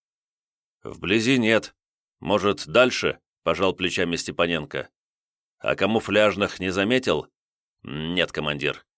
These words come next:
Мы внимательно смотрели». «Хреново». Тут все услышали глухой вскрик. Вскочили. «Там!» Семенов показал в чащу.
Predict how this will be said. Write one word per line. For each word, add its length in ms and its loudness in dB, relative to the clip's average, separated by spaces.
Мы 160 -2
внимательно 540 0
смотрели». 640 0
«Хреново». 800 0
Тут 220 2
все 200 4
услышали 520 2
глухой 400 2
вскрик. 500 -2
Вскочили. 680 0
«Там!» 340 2
Семенов 480 0
показал 340 2
в 80 -4
чащу. 460 0